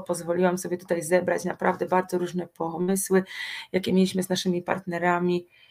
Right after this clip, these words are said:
e, przez wiele lat współ-, współpracy, naprawdę w różnych też proj-, projektowych grupach. To też jest wyzwanie, kiedy pracujemy z jednymi partnerami już dosyć długo, bo też się staramy, żeby te, te działania były różne.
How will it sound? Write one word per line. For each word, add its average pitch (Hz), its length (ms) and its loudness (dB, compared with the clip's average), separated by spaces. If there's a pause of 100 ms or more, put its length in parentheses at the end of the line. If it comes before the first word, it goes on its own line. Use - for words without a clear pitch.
(320)
e, 170 280 4
przez 165 320 -4
wiele 202 340 4
lat 170 280 0
współ-, - 600 -4
współpracy, 175 680 0
naprawdę 170 460 0
w 151 60 -6
różnych 190 320 0
też - 260 -6 (100)
proj-, 170 380 0
projektowych 170 580 -2
grupach. 170 600 -2 (420)
To 208 80 -4
też 254 140 0
jest 269 160 0
wyzwanie, 254 440 2
kiedy 190 200 -2
pracujemy 190 520 4
z 175 40 -4
jednymi 180 300 4
partnerami 170 640 0
już 160 140 -10
dosyć 165 340 -8
długo, 165 300 0
bo 160 80 -2
też 160 180 -6
się 165 100 -8
staramy, 160 440 -2
żeby 160 280 -6 (460)
te, 180 200 8
te - 180 -2
działania 170 460 2
były 170 200 0
różne. 175 400 -2